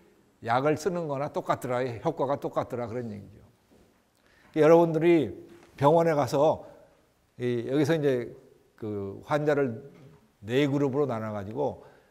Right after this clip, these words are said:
에키니세알에는 그 식물 성분을 투여하고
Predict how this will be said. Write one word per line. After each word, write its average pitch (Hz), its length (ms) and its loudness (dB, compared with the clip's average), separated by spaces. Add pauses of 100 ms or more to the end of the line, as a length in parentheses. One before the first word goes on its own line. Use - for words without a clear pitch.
(600)
에키니세알에는 156 1200 0
그 131 560 -2
식물 180 340 -4
성분을 143 480 -4
투여하고 147 840 -2